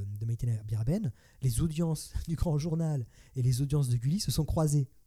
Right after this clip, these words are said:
Voilà. Euh, il y a eu ce cas-là. Je sais plus si c'était avec Maïté Biraben ou, ou avec, ou, euh, ou avec son successeur, euh, l'année d'après, mais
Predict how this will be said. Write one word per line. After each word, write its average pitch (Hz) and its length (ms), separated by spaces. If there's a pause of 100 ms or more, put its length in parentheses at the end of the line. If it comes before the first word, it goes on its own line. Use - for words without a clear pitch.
(920)
Voilà. 143 320 (500)
Euh, 113 260
il 113 60
y 123 40
a - 20
eu 156 60
ce - 80
cas-là. 151 360 (200)
Je 127 60
sais - 80
plus - 80
si - 60
c'était - 120
avec 147 140
Maïté 160 400
Biraben 147 380
ou, 139 100
ou 131 240
avec, 139 200
ou, 131 140
euh, 123 180 (460)
ou 131 60
avec 135 140
son 143 100
successeur, 139 600
euh, 113 160 (160)
l'année 123 240
d'après, 120 300
mais 127 160